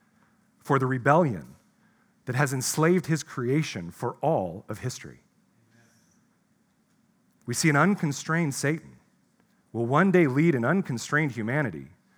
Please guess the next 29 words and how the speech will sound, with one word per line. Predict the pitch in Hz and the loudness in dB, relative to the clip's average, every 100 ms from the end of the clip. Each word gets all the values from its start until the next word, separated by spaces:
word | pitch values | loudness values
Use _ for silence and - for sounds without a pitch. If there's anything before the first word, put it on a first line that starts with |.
| _ _ _ _ - | _ _ _ _ -8
to | 127 | -4
attempt | 120 180 180 | 2 2 2
to | 143 | -4
wipe | 117 131 185 135 | 2 4 4 6
out | 139 139 104 | 6 6 4
God | 107 131 139 107 | 2 4 6 2
and | 107 | -2
his | 117 | -6
people | - 160 151 110 | -4 -4 -2 -6
from | - 123 | -6 -6
the | |
face | 120 139 139 | -2 -2 -2
of | 127 | -6
the | 110 113 | -4 -2
earth. | 156 82 - - _ _ _ _ _ _ _ | -2 -4 -16 -20 _ _ _ _ _ _ _
But | 113 | -10
all | 104 127 160 190 | 2 6 8 8
they | 185 170 | 6 4
will | 156 | 2
be, | 131 120 143 | -2 -4 -4
be | 127 | -4
doing | 123 160 165 110 107 | 0 0 0 -2 -4
is | 110 | -4
inviting | 127 113 123 143 147 | -4 0 2 2 0
the | 131 | -4
day | 113 131 127 107 | -4 -2 -2 -2
of | 104 | -6
final | - 104 107 | -8 -6 -6
judgment. | 110 135 107 76 | -4 -6 -6 -12